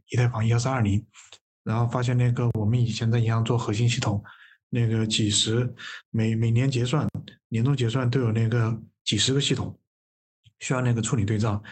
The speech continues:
但是呢，比特币啊、以太坊这个东西其实完全就没有，没有这些问题。对，所以呢，那个，呃，也就在，在那时候就下定决心啊，一定要做这个区块链行业。呃，发现这个是，真的是一个新天地，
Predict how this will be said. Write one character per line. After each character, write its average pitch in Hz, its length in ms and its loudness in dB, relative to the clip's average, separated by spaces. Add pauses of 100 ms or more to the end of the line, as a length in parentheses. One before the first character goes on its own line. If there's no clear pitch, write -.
(280)
但 131 120 -2
是 131 120 0
呢， 131 100 0
比 123 140 -2
特 120 100 0
币 123 180 2
啊、 110 80 0
以 104 80 -2
太 117 120 0
坊 107 120 0
这 107 60 2
个 110 60 0
东 110 140 2
西 110 120 2
其 107 180 0
实 110 80 0
完 107 240 2
全 107 220 0
就 110 160 0
没 104 200 2
有， 101 220 -2 (300)
没 110 120 0
有 107 40 2
这 107 80 -4
些 107 100 0
问 139 200 2
题。 - 240 -10 (640)
对， 101 280 -2 (320)
所 123 240 -2
以 123 40 0
呢， 123 200 2
那 123 160 2
个， 117 420 0 (360)
呃， 110 280 0
也 113 160 2
就 143 160 2
在， 156 200 -2
在 147 160 0
那 123 100 0
时 120 140 -2
候 110 180 0
就 113 140 0
下 127 180 0
定 117 100 2
决 104 160 2
心 123 460 0 (140)
啊， 104 200 -2
一 104 140 2
定 120 80 2
要 113 140 2
做 113 180 -2
这 113 120 0
个 107 120 0
区 98 140 -2
块 110 80 0
链 107 100 0
行 101 160 -2
业。 107 240 0 (580)
呃， 104 120 -2
发 117 160 -2
现 117 100 2
这 110 140 0
个 107 80 0
是， 107 680 -2
真 120 140 0
的 120 80 4
是 107 160 0
一 104 80 0
个 104 240 2
新 117 180 0
天 113 140 2
地， 113 240 0